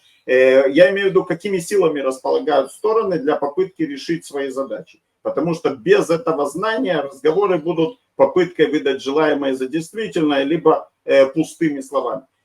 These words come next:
Но важно сказать следующее, что по тому, как Россия наступает, по конфигурации их действий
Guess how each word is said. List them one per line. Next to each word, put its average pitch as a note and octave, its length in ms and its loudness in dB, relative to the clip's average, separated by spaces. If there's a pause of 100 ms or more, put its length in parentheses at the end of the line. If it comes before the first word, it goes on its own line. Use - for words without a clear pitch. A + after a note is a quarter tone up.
(100)
Но E3+ 160 0
важно A3 360 4
сказать F#3+ 400 -4
следующее, C3+ 520 -4
что - 540 -2
по F#3+ 560 2
тому, F3 260 -2
как - 200 -4
Россия D3+ 400 -2
наступает, - 720 -10
по D#3 140 2
конфигурации D#3 1000 -2
их A#2+ 160 -12
действий F#3 580 -6